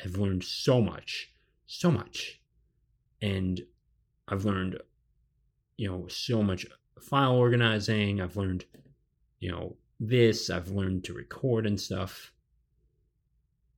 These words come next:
And let's just, let's just take a moment and to be grateful. Remember,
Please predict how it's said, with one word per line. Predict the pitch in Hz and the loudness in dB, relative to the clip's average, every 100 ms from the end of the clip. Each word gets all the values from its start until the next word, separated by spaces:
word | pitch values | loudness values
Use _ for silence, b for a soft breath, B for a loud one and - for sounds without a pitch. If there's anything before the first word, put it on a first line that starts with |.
| _ | _
And | 110 104 101 - - | -2 0 0 -4 -2
let's | 156 | 0
just, | - 180 - - _ _ _ _ _ _ - | 0 -2 -4 -14 _ _ _ _ _ _ -4
let's | 156 | -2
just | - - | -4 -12
take | - 175 170 | 4 6 8
a | |
moment | 131 107 104 101 | 6 6 4 2
and | 104 92 | -2 -4
to | |
be | 92 90 - _ | -2 -4 -6 _
grateful. | - 90 - - - - _ _ _ _ _ _ _ _ _ _ _ _ _ _ - _ _ B B B B - - | -6 -6 -6 -14 -16 -20 _ _ _ _ _ _ _ _ _ _ _ _ _ _ -20 _ _ B B B B -12 2
Remember, | 117 135 123 98 90 | 6 6 4 2 0